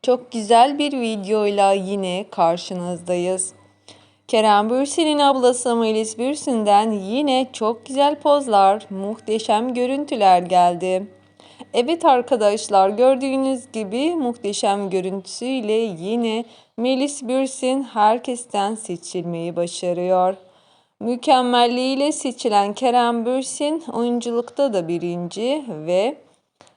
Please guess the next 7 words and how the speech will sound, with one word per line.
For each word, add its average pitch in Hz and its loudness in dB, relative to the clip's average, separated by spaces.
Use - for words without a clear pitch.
e, 190 -2
herkes 254 0
onu 226 -2
çok - -10
seviyor, 226 0
çok 220 -8
beğeniyor. 185 -2